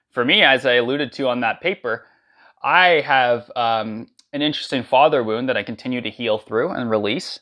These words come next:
um, around numbers and math and the stress associated with that,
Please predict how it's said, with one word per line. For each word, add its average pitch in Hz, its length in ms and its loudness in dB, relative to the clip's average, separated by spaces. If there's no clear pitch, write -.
um, 113 340 0
around 120 680 2
numbers 147 680 2
and 113 420 -2
math 110 600 4
and 123 200 -4
the 110 60 -10
stress 120 580 -2
associated 120 800 -2
with - 200 -16
that, 107 280 0